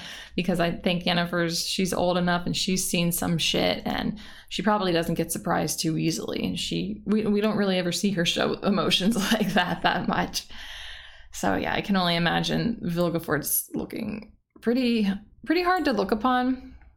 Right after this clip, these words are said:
which I think it sounds kinda mean, but it's Vilgefortz, so I don't feel bad about saying it. Uh, <laughs> this, um, this happened to him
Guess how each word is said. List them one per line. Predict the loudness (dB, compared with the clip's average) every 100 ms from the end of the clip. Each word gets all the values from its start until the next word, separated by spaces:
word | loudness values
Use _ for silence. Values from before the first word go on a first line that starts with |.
| -20 _
which | -14 -8
I |
think | -4 -4
it | -4
sounds | -2 0 0
kinda | 2 2
mean, | 2 0 0
but | -4
it's | -6
Vilgefortz, | -6 -4 -4 -4 -4
so | -4 -4 -4 -8 -14 -10
I | -6
don't | -6 -6
feel | -4
bad | -2 -2
about | -2 -4
saying | -4 -2
it. | -2 -4 -10 -14 -14 -4
Uh, | 0 2 4 2
<laughs> | 2
this, | 2 4 2 0 -4 -10 -12 -8 -6 0
um, | 2 2 2 2 2 0 -4 0
this | 2 2
happened | 4 4 4 2
to | 2
him | 2 4 2 0 -2